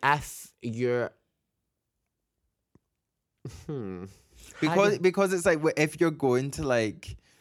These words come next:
Speaker 1: I definitely do say Berghain. <laughs> But
Speaker 2: I,
Speaker 1: that,
Speaker 2: I,
Speaker 1: I
Speaker 2: I think wh-, when it comes into the territory of, like, kind of, like, your, your Sp-, like, Spanish language or, like, Latinx or whatever,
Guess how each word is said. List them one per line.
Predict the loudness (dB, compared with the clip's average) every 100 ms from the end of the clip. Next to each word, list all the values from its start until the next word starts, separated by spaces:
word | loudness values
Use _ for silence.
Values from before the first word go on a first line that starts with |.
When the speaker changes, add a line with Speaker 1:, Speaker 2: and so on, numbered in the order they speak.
| _
Speaker 1:
I | -6 -4
definitely | -6 -6 -8 -6
do | -8
say | -6 -6
Berghain. | -6 -6 -6 -6 -6 -6 -4
<laughs> | 6 8 10 8 8 2 4 4 2 2 -6 -6 -20 -20 -20 -20 -2
But | 4
Speaker 2:
I, | 6
Speaker 1:
that, | 6 6
Speaker 2:
I, | 6
Speaker 1:
I | 6 4
Speaker 2:
I | 4
think | 2 0
wh-, | 2 2
when | 2 2
it | 0 -4
comes | -4 -6
into | -6 -4
the | -2
territory | 2 0 0 -2 -2
of, | 0 0
like, | -2 -2
kind | -4 -4
of, | -2
like, | -2 -2 -6 -16
your, | -4 -2 -2
your | -2 -4
Sp-, | -4 -8 -8 -8 -6
like, | -6 -6
Spanish | -6 -4 -4 -6 -6
language | -6 -4 -4 -4 -4
or, | -6
like, | -4 -6 -8 _ _ _ _ _ _ _
Latinx | -4 -4 -6 -10 -10 -8
or | -6
whatever, | -4 -6 -6 -6